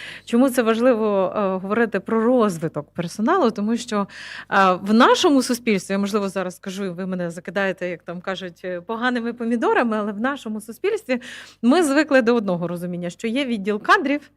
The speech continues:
та, відділ кадрів на що? Підписує заяви на відпустки, ну і максимум у нас там на державній службі ще інколи бувають якісь курси підвищення кваліфікації, на які майже ніхто не хоче ходити.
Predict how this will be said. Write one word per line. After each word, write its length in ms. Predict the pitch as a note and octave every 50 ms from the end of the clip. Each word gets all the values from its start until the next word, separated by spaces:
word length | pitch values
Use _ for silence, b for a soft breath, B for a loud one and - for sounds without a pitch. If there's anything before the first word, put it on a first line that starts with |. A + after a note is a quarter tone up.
| B B B B B B B B B B
та, 240 | - A#3+ C4+ D4 D4
відділ 360 | A#3+ G#3 C4+ A#3 A3 B3 A#3+
кадрів 340 | A#3+ C#4 D4 C4 A#3 B3+ A3
на 120 | A#3 A3 A3
що? 240 | - - G3 F3+
Підписує 520 | - A3+ G#3 _ C#4 C#4+ C4+ - A#3 A#3 G#3
заяви 400 | F#3+ A#3 G#3+ A3+ G#3+ G3+ G#3+ G#3
на 120 | G#3+ G#3+
відпустки, 720 | A3 B3 A#3+ - G4 G4+ - - - - B3+ A#3+ A#3 A3 B B B
ну 140 | B B3+ B3+
і 60 | B3
максимум 460 | A#3 A#3 C#4 D4 C4+ - - A3 G#3+ G#3+
у 40 |
нас 160 | G#3+ G#3 G#3+ G#3+
там 160 | - G#3 G#3
на 80 | G#3
державній 460 | G3+ F#3+ G3+ G3 A3 A3 G#3 G3+ G3+ G3+
службі 400 | - B3 B3+ A#3 G#3+ G3 G#3+ G3+
ще 160 | - - G#3
інколи 360 | G3+ G#3 G#3 - G#3 G3+ F#3+
бувають 400 | F#3 F#3+ G3 G3+ G#3 G3+ F#3 -
якісь 320 | F#3+ - - G3 - - B B B B B B B B
курси 360 | - D4 D4+ - - - B3+
підвищення 540 | - C4 A3+ A3+ C4 B3+ B3+ - A#3 A#3+ A3+
кваліфікації, 760 | - A3 A3+ A#3+ A3+ A#3+ A#3+ - D#4+ E4 E4 - - A#3+ A3
на 60 | A3
які 280 | G#3+ A3 G#3 G3+ - A#3
майже 300 | A3 A3 A3 G3+ F#3+ G#3+
ніхто 240 | G#3 G3 - - A#3
не 80 | A3
хоче 300 | G3+ - G3+ G#3 - G3+
ходити. 420 | G3 - G#3 F3 D#3+ D3 - -